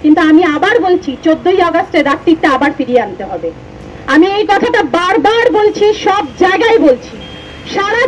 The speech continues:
দিন তো আমরা ফেসবুকে রিলস নিয়ে, আমরা ফেসবুকে মজা নিয়ে, সব কিছু নিয়ে থাকি। ফেসবুকে পজিটিভ দিকটাও আছে, নেগেটিভ।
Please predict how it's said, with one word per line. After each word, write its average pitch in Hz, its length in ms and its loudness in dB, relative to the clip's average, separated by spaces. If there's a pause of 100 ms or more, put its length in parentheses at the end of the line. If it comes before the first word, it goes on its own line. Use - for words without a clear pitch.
(120)
দিন 508 300 4
তো 494 80 2
আমরা 415 240 -2
ফেসবুকে 349 540 -2
রিলস 339 340 2
নিয়ে, 370 380 4 (360)
আমরা 302 260 0
ফেসবুকে 339 480 -2
মজা 320 360 4
নিয়ে, 349 240 2
সব 466 260 0
কিছু 466 220 4
নিয়ে 320 140 2
থাকি। 254 340 -4
ফেসবুকে 349 560 0 (760)
পজিটিভ 339 400 4
দিকটাও 403 420 0
আছে, 381 240 0
নেগেটিভ। 269 440 -2